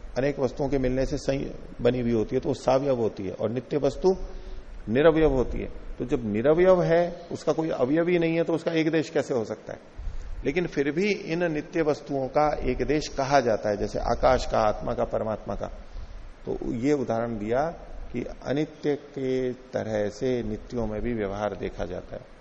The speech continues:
तो अनित्य की तरह से अनित्यों में भी व्यवहार देखा जाता है, अनित्य की तरह से नित्यों में भी व्यवहार देखा जाता है। तो कृतकवद उपचारात ये आपका व्यभिचारी हो गया, एकांतिक नहीं रहा,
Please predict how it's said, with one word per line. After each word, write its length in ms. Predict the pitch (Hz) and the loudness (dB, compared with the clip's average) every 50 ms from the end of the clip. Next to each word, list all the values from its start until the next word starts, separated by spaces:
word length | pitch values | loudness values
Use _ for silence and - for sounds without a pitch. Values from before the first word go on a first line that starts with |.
| - - - - - - - | -20 -20 -20 -20 -18 -12 -10
तो 60 | - | -8
अनित्य 460 | - - 113 117 123 117 - 143 131 | -6 -2 -2 -2 -2 -2 0 0 -2
की 140 | - - 120 | 0 -2 -4
तरह 280 | - - 104 98 101 | -2 0 0 2 0
से 200 | 98 - 101 98 | 0 -2 -4 -6
अनित्यों 480 | - - - 98 98 98 - - 139 131 | -4 -4 -6 -4 -4 -4 -4 -2 -2 0
में 120 | 135 143 | 0 2
भी 120 | 139 151 147 | 2 2 2
व्यवहार 320 | 147 143 139 139 143 139 | 4 4 4 4 4 4
देखा 260 | 135 147 143 156 147 | 2 2 2 2 2
जाता 320 | 143 143 139 135 - - 147 | 2 4 2 2 4 4 2
है, 180 | 143 - - | 2 2 0
अनित्य 300 | 131 123 127 123 - 135 | -2 -2 -2 -2 -2 -2
की 120 | 117 120 120 | -2 -2 -2
तरह 240 | 120 123 113 107 101 | -2 -2 -2 -2 -2
से 180 | - 107 104 | -4 -4 -4
नित्यों 340 | 92 95 104 - - 151 147 | -4 -2 -4 -4 -2 -2 -2
में 140 | 147 147 143 | 0 0 0
भी 120 | 143 143 | 0 2
व्यवहार 340 | 139 139 135 135 139 135 131 | 2 2 4 4 4 2 2
देखा 260 | 135 131 117 131 131 | 0 -2 0 0 0
जाता 280 | 123 127 120 - - 135 | 2 2 2 2 2 0
है। 380 | 135 - - - - - - - - - - | 0 -2 -6 -10 -16 -18 -20 -20 -20 -12 -8
तो 80 | 123 - | -8 -6
कृतकवद 460 | - 131 117 147 131 135 131 123 120 | -4 -4 -2 -2 0 0 0 0 0
उपचारात 540 | 110 - - - 117 107 110 120 120 - 117 | -2 -4 -2 0 0 2 2 2 0 -2 -2
ये 80 | 113 | -4
आपका 260 | 110 104 - - 139 | -4 -4 -2 0 0
व्यभिचारी 540 | 127 120 110 101 101 95 - 110 101 101 101 | 0 2 2 0 0 -2 -2 -4 -4 -4 -4
हो 140 | 101 95 92 | -4 -4 -4
गया, 420 | 92 95 95 95 95 98 107 117 - - - - - | -2 -2 -2 -2 -4 -6 -8 -10 -14 -14 -10 -6 -4
एकांतिक 500 | 117 - - 110 101 95 - 110 - - | -2 0 0 0 0 0 -2 -4 -6 -4
नहीं 220 | 113 98 95 92 | -6 -6 -6 -6
रहा, 320 | 90 92 90 92 92 92 | -6 -6 -8 -8 -8 -10